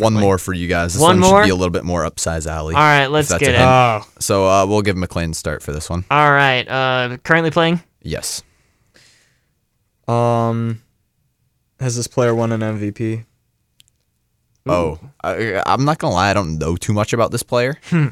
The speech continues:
Speaker 3: Okay.
Speaker 2: I'm gonna say, I'm gonna say no, but he's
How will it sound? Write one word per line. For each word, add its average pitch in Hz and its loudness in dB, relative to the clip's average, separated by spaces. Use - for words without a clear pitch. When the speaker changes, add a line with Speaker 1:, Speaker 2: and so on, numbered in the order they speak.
Speaker 3:
Okay. 127 0
Speaker 2:
I'm 110 2
gonna 107 -2
say, 92 -2
I'm - -18
gonna 131 -8
say 95 -4
no, 92 -2
but 95 -2
he's 90 -6